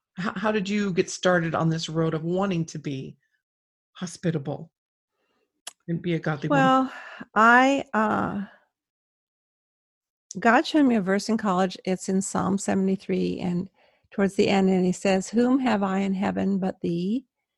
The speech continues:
Speaker 2: And there is none upon earth that I desire besides thee. My flesh and my heart may fail, but God is the strength of my heart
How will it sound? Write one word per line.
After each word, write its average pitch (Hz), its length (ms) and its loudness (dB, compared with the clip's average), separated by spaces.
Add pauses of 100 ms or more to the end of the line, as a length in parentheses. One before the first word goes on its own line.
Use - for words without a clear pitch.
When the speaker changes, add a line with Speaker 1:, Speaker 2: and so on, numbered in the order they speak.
(200)
Speaker 2:
And 196 220 6
there 196 160 6
is 196 140 4
none 196 220 6
upon 226 300 6
earth 196 220 6
that 190 140 2
I 180 100 4
desire 180 480 2
besides 180 540 0
thee. 175 160 0
My 175 180 6
flesh 208 400 6
and 196 100 6
my 190 120 4
heart 190 260 2
may 185 140 2
fail, 202 340 2
but 196 160 -4
God 196 240 2
is 196 120 -6
the - 60 -18
strength 247 360 0
of 233 80 0
my 208 140 0
heart 196 320 -2